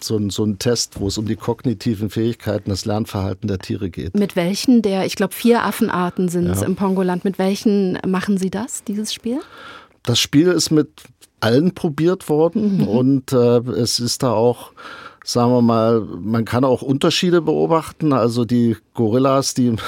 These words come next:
Speaker 1: <laughs> machen manchmal nicht so gerne mit, aber alle anderen von, äh, den Arten,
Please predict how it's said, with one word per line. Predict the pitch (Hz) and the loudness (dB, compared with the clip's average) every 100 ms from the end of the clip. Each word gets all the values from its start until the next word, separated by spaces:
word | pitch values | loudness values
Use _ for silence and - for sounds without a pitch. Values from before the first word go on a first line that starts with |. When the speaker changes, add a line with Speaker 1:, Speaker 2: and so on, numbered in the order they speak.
| - - | -8 -8
Speaker 1:
<laughs> | - - - - | -12 -16 -10 -2
machen | 123 - | 0 2
manchmal | 127 123 - 120 | 2 0 0 0
nicht | 135 | 0
so | - 160 | 0 2
gerne | 143 143 156 | 4 4 4
mit, | 156 160 160 | 4 2 0
aber | 131 110 - | -2 -2 -2
alle | 117 110 | 0 0
anderen | 104 135 143 139 143 131 | 2 2 2 2 2 0
von, | - 131 127 120 101 | 0 0 2 0 -2
äh, | 107 120 | -2 0
den | 117 117 113 | 0 0 0
Arten, | 101 113 143 135 | -2 -2 -2 -4